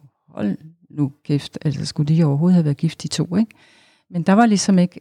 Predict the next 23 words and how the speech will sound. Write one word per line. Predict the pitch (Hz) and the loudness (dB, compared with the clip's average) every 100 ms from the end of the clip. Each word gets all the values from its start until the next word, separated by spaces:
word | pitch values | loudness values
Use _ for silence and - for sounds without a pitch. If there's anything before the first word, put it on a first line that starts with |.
| - | -10
andet, | - 160 175 190 - | -2 0 2 0 -4
øh, | - | -8
så, | - - 180 | -10 -14 -16
så | - | -14
det | 180 185 | -4 0
er | |
jo, | 190 175 | 0 0
altså, | 170 - | -6 -6
jeg | 175 175 | -4 -4
synes, | 185 - | -6 -8
vi | 185 | -4
lever | 175 175 | 0 0
jo | 170 | 2
en | 156 | 0
spændende | - 220 262 | 2 4 4
tid | - 202 | 2 0
nu, | 190 | 2
fordi | 185 - 175 - | 0 -4 -10 -4
alt | 185 185 214 | -2 0 -2
er | |
ligesom | 185 175 185 | -2 -2 -2
lidt | 165 175 | 0 0
i | 196 | -2